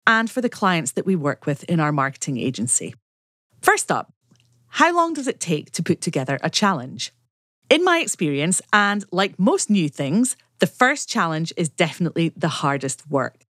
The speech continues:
Every challenge you run after that can be based on the things that worked, the things that didn't work, because there will be some, and what you learned along the way in terms of how to generate signups,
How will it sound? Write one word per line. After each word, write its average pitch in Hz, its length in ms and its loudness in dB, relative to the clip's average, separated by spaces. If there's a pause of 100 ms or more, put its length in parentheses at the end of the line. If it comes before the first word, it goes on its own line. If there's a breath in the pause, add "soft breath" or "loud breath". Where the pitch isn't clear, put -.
(320)
Every 254 260 4
challenge 247 380 0
you 220 100 0
run 180 260 0
after - 300 0
that 143 440 -6
can 175 160 2
be 170 80 2
based 185 460 0
on 165 100 0
the 151 80 2
things 175 340 2
that - 140 -8
worked, 262 540 0
the 180 80 -6
things 147 320 -4
that - 240 -10
didn't 330 280 0
work, 262 380 0 (140)
because 160 240 -4
there 156 120 0
will 220 160 4
be 208 120 -4
some, 190 420 0 (320)
and 240 240 2
what 269 160 -2
you 226 140 0
learned 180 420 0
along 175 320 2
the 165 80 2
way 143 280 0 (100)
in 165 100 2
terms 151 320 0
of 147 80 -4
how 165 160 0
to 151 140 -6
generate 143 420 0
signups, 240 680 0